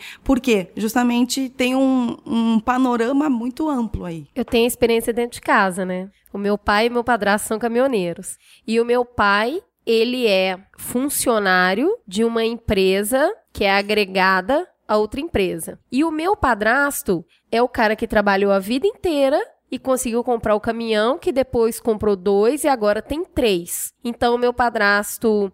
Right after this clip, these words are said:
Speaker 2: tem os funcionários dele e ele corre atrás de carga. Então, ele fica negociando carga. Então, às vezes, os três caminhões estão parados e ele fala assim:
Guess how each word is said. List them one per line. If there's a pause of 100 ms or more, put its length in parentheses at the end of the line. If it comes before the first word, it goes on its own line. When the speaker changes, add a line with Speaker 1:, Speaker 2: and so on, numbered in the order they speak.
Speaker 2:
tem (160)
os
funcionários
dele (180)
e
ele
corre
atrás
de
carga. (260)
Então,
ele
fica
negociando
carga. (140)
Então,
às
vezes,
os
três
caminhões
estão
parados (300)
e
ele
fala
assim: